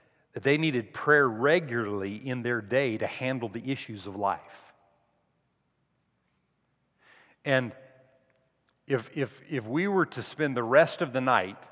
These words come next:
tonight asking each and every one of you what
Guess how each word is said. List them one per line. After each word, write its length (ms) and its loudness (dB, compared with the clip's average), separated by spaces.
tonight 440 -4
asking 560 4
each 260 -6
and 120 -2
every 280 4
one 320 0
of 160 -2
you 220 -8
what 400 2